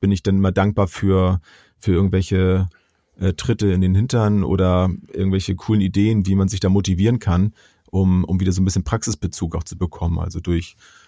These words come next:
durch unsere Community und so merke ich, das, das hilft mir auch, durch Gespräche, sich, sich fachlich darüber auszutauschen, da wieder so einen Impuls zu bekommen und dann möglichst auch direkt danach <laughs> anzufangen, was zu schreiben. Das, äh,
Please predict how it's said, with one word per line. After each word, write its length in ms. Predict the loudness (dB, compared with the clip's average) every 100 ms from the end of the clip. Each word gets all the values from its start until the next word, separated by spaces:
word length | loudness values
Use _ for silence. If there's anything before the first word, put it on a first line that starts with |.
| -6
durch 120 | 0
unsere 200 | 2 2
Community 680 | 2 2 4 2 2 0 2
und 160 | 0
so 300 | 0 2 2 -2
merke 320 | 0 0 0
ich, 160 | -4 -2
das, 260 | -2 -2 -4
das 180 | -2 0
hilft 240 | -2 0
mir 140 | 0
auch, 200 | 2 2
durch 180 | 0 -4
Gespräche, 760 | -4 -6 -2 -2 0 2 2 2
sich, 560 | -2 -6 -6 -8 -6
sich 160 | -2 -2
fachlich 320 | 0 -4 -4
darüber 300 | -2 0 2
auszutauschen, 680 | 2 0 -4 0 2 0 -2
da 160 | 0 0
wieder 140 | 0
so 80 | 0
einen 80 | 0
Impuls 320 | 0 -2 -2
zu 80 | -4
bekommen 420 | -2 0 0 0 -6 -20 -12
und 120 | -4 2
dann 100 | 2
möglichst 280 | 2 0 0
auch 120 | -2
direkt 340 | 0 -2 0
danach 480 | 2 4 2 0 -6 -12 -10
<laughs> 100 | -4
anzufangen, 720 | 0 2 2 -2 -2 0 2 2
was 160 | 0
zu 100 | -2
schreiben. 520 | -4 -2 0 2 0 -2 -8 -20 -18 -10
Das, 280 | -8 -8
äh, 260 | -8 -4 -4